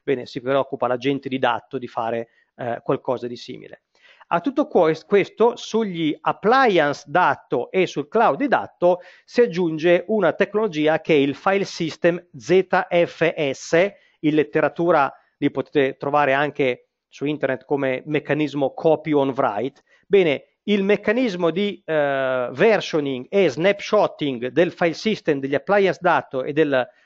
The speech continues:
del cloud Datto è fatto in modo che possa essere ottimizzato, eh, diciamo così, il backup in termini di tempo, in termini di retention,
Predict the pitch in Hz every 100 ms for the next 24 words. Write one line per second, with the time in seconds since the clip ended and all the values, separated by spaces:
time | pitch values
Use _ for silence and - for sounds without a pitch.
0 | _ 127 131 131 123 120 117 214 180 151
1 | 208 185 117 - 175 - 214 165 - 180
2 | - 226 233 147 120 147 160 - _ _
3 | 190 185 202 202 - 180 185 175 175 151
4 | 143 240 233 151 135 113 - 143 135 -
5 | _ _ _ 151 139 123 120 113 110 107
6 | 120 151 175 - 156 143 147 190 151 160
7 | - 127 117 151 151 170 165 151 139 -
8 | 190 208 196 220 160 147 147 143 127 135
9 | 143 - 196 190 - 196